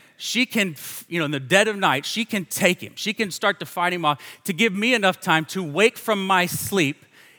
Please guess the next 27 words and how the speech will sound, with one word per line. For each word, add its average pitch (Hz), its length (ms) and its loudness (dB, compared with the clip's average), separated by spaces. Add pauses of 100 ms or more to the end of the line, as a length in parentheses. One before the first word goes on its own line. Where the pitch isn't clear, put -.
(160)
in 240 240 4
the 240 80 2
dark, 160 480 2 (480)
to 180 120 0
fumble 254 480 2
around 220 360 6
in 202 100 2
my 180 200 4
nightstand 156 1080 2 (200)
to 160 60 -6
find 190 360 0
my 156 160 4
Swiss 220 480 -2
Army 208 280 0
knife 139 220 2
from 156 140 -10
when 151 80 -2
I 139 80 2
was 127 180 -8
twelve 190 400 -6
years 202 240 -8
old 151 320 -2 (500)
in 208 160 2
the 220 80 0
dark 160 340 4 (100)
amidst 160 480 -2
the 147 260 0